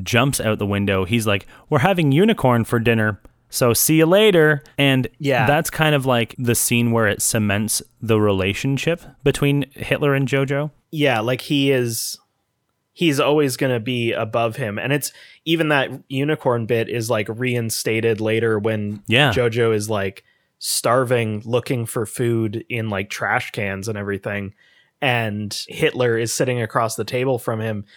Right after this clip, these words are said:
Speaker 2: eating a unicorn
Speaker 1: A
Speaker 2: head.
Speaker 1: full unicorn head. Yeah, exactly.
Speaker 2: <laughs>
Speaker 1: Um, the other thing that I liked about that scene, and this movie has a lot of them, uh, we talked about, like, I talked about the lingering shots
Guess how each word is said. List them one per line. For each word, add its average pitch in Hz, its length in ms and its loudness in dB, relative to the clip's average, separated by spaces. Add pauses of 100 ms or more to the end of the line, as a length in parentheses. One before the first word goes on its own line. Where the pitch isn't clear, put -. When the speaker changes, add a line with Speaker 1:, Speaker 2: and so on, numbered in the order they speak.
(220)
Speaker 2:
eating 143 320 0
a 117 60 -2
unicorn 117 580 0
Speaker 1:
A 101 60 -2
Speaker 2:
head. 107 240 -2
Speaker 1:
full 120 180 6
unicorn 110 480 0
head. 85 240 -6
Yeah, 92 260 0
exactly. 90 520 -4 (160)
Speaker 2:
<laughs> - 60 4 (560)
Speaker 1:
Um, 117 340 0
the 131 120 2
other 175 140 2
thing 175 200 -2
that 143 100 0
I 123 80 2
liked 113 260 -2
about 104 260 -4
that 104 300 -2 (140)
scene, 104 580 -4 (380)
and 120 120 0
this 127 200 -2
movie 120 220 2
has 104 180 0
a 92 80 0
lot 104 340 2
of 95 140 -2
them, 87 260 -4 (540)
uh, 101 200 2
we 117 80 0
talked 131 280 0
about, 113 160 -2
like, 101 240 -2
I 113 80 2
talked 120 220 0
about 98 200 -2
the 101 100 0
lingering 110 600 0
shots - 720 -4